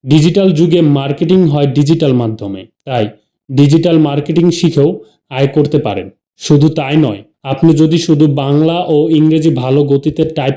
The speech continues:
করতে পারেন, তাহলে টাইপ করেও আয় করতে পারেন। এর জন্য আপনাকে চোখ কান খোলা রাখতে হবে। আপনার দক্ষতার কাজ কোন প্রতিষ্ঠান বা ব্যক্তির প্রয়োজন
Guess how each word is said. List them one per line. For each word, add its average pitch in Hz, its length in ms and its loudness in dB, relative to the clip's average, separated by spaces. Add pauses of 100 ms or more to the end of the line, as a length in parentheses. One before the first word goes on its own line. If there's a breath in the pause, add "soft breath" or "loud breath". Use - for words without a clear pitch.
করতে 160 260 0
পারেন, 139 400 -4 (220)
তাহলে 170 320 2
টাইপ 160 400 -4 (120)
করেও 160 320 2 (420 soft breath)
আয় 139 160 -2
করতে 135 300 -2
পারেন। 101 340 -4 (220)
এর 151 220 2
জন্য 165 260 2
আপনাকে 156 580 -2
চোখ 156 220 2 (240)
কান 147 360 0
খোলা 139 300 0
রাখতে 117 300 -8
হবে। 95 240 -4 (220)
আপনার 147 420 0
দক্ষতার 156 520 0
কাজ 156 380 -6 (200)
কোন 185 240 4
প্রতিষ্ঠান 165 720 -2 (240)
বা 135 200 0
ব্যক্তির 147 540 -2
প্রয়োজন 151 460 0